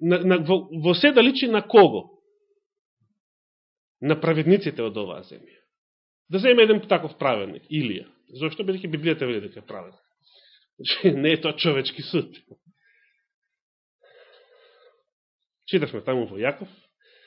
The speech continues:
во утринските стихови, дека Илија беше човек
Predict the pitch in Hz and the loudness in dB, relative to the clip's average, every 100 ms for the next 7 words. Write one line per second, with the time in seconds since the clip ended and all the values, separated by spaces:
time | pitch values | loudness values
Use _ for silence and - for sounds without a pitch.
0 | _ _ _ 123 123 - _ 127 131 135 | _ _ _ -8 -8 -8 _ -10 -6 -6
1 | 113 110 - 156 175 185 139 139 135 185 | -10 -16 -8 -8 -4 -4 -4 -6 -6 -8
2 | 185 - 131 139 147 165 151 131 - - | -12 -14 -8 -4 -4 -6 -8 -10 -10 -12
3 | 123 131 | -10 -10